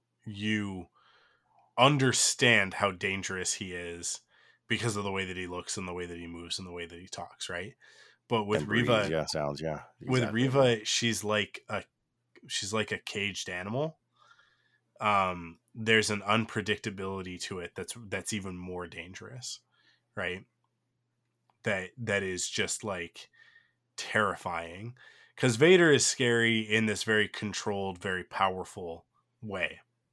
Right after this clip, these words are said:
Speaker 1: right?
Speaker 2: Uh-huh.
Speaker 1: Um, and there's nothing you can do about it, so you just have to, like, kind of succumb to, to, to that, that fear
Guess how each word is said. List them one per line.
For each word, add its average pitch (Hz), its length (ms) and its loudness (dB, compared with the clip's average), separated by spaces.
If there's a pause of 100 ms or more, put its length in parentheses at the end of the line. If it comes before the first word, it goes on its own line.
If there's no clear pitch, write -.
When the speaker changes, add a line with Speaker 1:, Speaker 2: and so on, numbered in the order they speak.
Speaker 1:
right? 95 280 -6 (800)
Speaker 2:
Uh-huh. 82 260 -8 (320)
Speaker 1:
Um, 95 460 0 (1160)
and 123 100 6
there's 117 140 4
nothing 117 220 4
you 104 140 0
can 101 60 -4
do 113 160 0
about 92 260 -2
it, 92 220 -6 (800)
so - 180 0
you 107 140 2
just 98 200 -4
have 107 180 2
to, 101 80 -4
like, 95 180 -8
kind 104 160 -4
of 101 100 -10
succumb 101 500 -6 (600)
to, 101 420 2
to, 92 420 -2 (100)
to 107 180 -2
that, 87 400 -4 (400)
that 107 420 -2
fear 90 460 -6